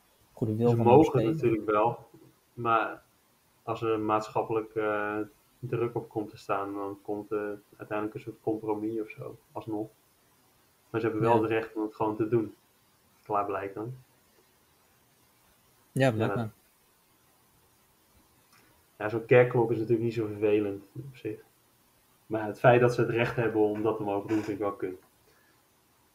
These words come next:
Speaker 1: Ja, en van een kerkklok zou je nog kunnen zeggen, ja, die, die duidt ook nog de tijd aan. Dus dat heeft nog een soort
Speaker 2: Het heeft
Speaker 1: van,
Speaker 2: nog een
Speaker 1: eh,
Speaker 2: functie.
Speaker 1: functie.
Speaker 2: Ja.
Speaker 1: Inderdaad.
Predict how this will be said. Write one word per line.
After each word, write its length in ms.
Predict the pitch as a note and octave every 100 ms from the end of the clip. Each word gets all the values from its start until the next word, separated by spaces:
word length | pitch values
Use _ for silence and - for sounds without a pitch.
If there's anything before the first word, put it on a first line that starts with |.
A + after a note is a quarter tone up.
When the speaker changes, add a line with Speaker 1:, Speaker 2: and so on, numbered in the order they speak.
| _
Speaker 1:
Ja, 320 | A#2+ A2+ G#2+ -
en 120 | - A2
van 100 | A2+
een 80 |
kerkklok 460 | G#2+ A2 A2 A2 G#2
zou 160 | - G#2+
je 60 |
nog 100 | G#2+ -
kunnen 180 | A2 G#2
zeggen, 300 | A2 G#2+ G#2+
ja, 120 | G#2 G#2+
die, 280 | A2+ A#2 A#2
die 120 | - A2
duidt 280 | A2+ A2
ook 140 | A2 G#2+
nog 120 | G#2+
de 80 | - _
tijd 260 | A2+ A2
aan. 220 | A2 A2 B2+
Dus 100 | A#2+
dat 100 | A2+
heeft 140 | G#2+
nog 120 | A2 G#2+
een 60 |
soort 160 | - A2
Speaker 2:
Het 80 | -
heeft 120 | G#2+
Speaker 1:
van, 100 | A2
Speaker 2:
nog 100 | G#2+
een 60 | G#2+
Speaker 1:
eh, 60 |
Speaker 2:
functie. 480 | - B2 A#2 A#2 A2 _
Speaker 1:
functie. 360 | - A2+ G2+
Speaker 2:
Ja. 60 | A#2 - _ _ _ _ _ _ -
Speaker 1:
Inderdaad. 440 | G#2+ G2+ G2+ -